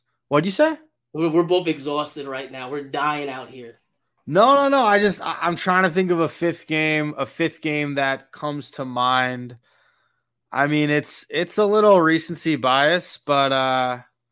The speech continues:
Speaker 1: <laughs> that one game where the Big Three played against Chicago.
Speaker 2: I was gonna, that's another one. You know what I was gonna put? I went to, I think it was game two against the Celtics in twenty twenty-one.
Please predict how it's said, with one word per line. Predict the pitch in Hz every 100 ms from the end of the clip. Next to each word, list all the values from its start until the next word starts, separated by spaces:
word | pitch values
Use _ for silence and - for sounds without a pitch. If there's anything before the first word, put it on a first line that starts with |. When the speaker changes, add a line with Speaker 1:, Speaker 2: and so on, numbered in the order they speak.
| _ _ _ _ _ -
Speaker 1:
<laughs> | - - _ _ _ _ _ - - - -
that | 175 196 180
one | 190 226 247
game | 175 180 190 190
where | 185
the | 165
Big | 131 165 151
Three | - 147 147 147
played | 143 147 143
against | 135 127 123 -
Chicago. | 120 - 120 110 110 110 107 _ _ _ _ _ _
Speaker 2:
I | 165
was | 165 165
gonna, | 185 180
that's | 165 175
another | 190 170 170 175
one. | 170 175
You | 170 190
know | 254
what | 254
I | - 185
was | 214 214
gonna | 233 220
put? | 226 226 233 _ _ _ _ _ -
I | 175
went | 175 202 214
to, | 220 190
I | 165
think | 196 175
it |
was | 156
game | 147 175 220 226
two | - 233
against | 175 175 170
the | 170
Celtics | 160 - 185 190 165 156
in | 160
twenty | 147 175 170 170
twenty-one. | 180 165 160 160 156 143